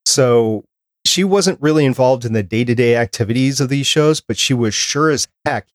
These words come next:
in there to make those business relationships, to make sure that companies were together,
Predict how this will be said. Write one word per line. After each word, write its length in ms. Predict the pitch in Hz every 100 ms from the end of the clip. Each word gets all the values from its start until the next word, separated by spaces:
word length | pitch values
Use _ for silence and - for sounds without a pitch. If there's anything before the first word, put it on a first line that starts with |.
| -
in 160 | 147
there 320 | 139 127 123 - _ _ -
to 100 | -
make 300 | 135 131 120
those 240 | - 117 90
business 480 | 143 143 147 143 139
relationships, 920 | 135 127 120 - 123 - 127 120 -
to 120 | 117
make 200 | 117 120
sure 200 | - 135
that 120 | 101 _ -
companies 480 | 151 143 131 131 110
were 280 | 127 113
together, 500 | - 139 127 120 123